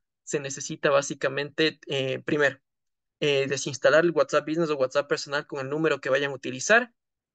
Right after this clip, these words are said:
compartirnos su registro de compañía o registro corporativo en su país de, de residencia y tener, eh, un sitio web y un correo corporativo. El sitio web incluso les podemos ayudar haciendo nosotros para que les den,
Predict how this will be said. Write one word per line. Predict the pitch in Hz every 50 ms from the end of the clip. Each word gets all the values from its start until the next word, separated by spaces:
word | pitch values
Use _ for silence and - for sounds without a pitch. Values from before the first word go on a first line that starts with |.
| _ -
compartirnos | - 160 151 - 143 139 - - 160 160 165 180 180 180 185 180 175 - _
su | - - - 156 147 143 143
registro | 127 123 - - 170 175 - 180 170
de | 165 165
compañía | - 139 135 135 127 131 139 143 156 156
o | 143
registro | 131 127 120 - 147 143 - - 156 -
corporativo | - 139 135 - 131 117 120 - - 147 151
en | 143 135
su | - - -
país | - 120 131 143 147 151 147 -
de, | - 127 131 120 110 101 - 139
de | 127 123
residencia | 131 127 - - 135 139 147 175 180 - 240 247 247 240 _ _ _ - - _ _ _ _ -
y | 202 202
tener, | - - 190 185 185 190 202 208 202 - _ -
eh, | 156 151 151 151 151 147 139 - _
un | - 156 160
sitio | - - 180 180 175 175 170
web | 156 175 190 208 208 196 - -
y | 151 147 151
un | 156 151
correo | - 151 139 139 147 147
corporativo. | 143 - 139 127 - 131 107 - - - 127 - - _
El | - 139
sitio | 135 - 165 165 - 151
web | 151 160 170 160
incluso | 151 139 160 165 165 - 175
les | 156 147 -
podemos | - 143 139 143 147 143
ayudar | 135 131 131 131 135 135
haciendo | 135 135 147 139 143 147
nosotros | 135 127 - 147 147 - 175 170 165
para | - - 131 123
que | - - 120
les | 120 123
den, | - 139 143 135 -